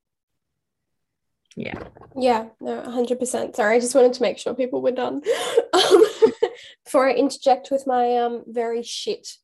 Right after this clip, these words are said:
Speaker 2: M C ing. Um,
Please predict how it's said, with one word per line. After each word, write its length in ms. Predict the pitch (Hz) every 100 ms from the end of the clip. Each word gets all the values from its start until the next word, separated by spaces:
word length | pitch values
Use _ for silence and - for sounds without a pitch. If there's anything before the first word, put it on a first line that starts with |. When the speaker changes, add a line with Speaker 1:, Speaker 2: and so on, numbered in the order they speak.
| _
Speaker 2:
M 220 | 214 220 220
C 280 | - 196 196
ing. 200 | 226 247 _ - - - _ - - _ _
Um, 540 | 254 247 247 254 262